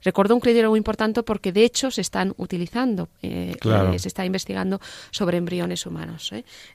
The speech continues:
Speaker 1: Hizo un llamamiento a esto, eh, cosa que, bueno, mm, ha supuesto también en el mundo, en la comunidad científica,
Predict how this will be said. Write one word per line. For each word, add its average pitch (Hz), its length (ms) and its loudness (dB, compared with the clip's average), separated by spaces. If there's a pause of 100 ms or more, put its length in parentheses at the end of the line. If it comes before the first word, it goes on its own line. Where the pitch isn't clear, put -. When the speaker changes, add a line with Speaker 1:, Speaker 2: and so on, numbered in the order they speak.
Speaker 1:
Hizo 180 200 -10
un 190 60 -4
llamamiento 190 500 -6
a 185 80 -4
esto, 240 320 -4 (340)
eh, 180 420 -2
cosa 196 280 -4
que, 208 220 -4
bueno, 185 300 -6 (180)
mm, 180 200 -8 (100)
ha - 80 -4
supuesto 208 400 -4
también 185 280 -4
en 185 60 0
el 180 100 -2
mundo, 202 280 0
en 185 60 -2
la 180 60 -4
comunidad 180 420 -4
científica, 196 640 -6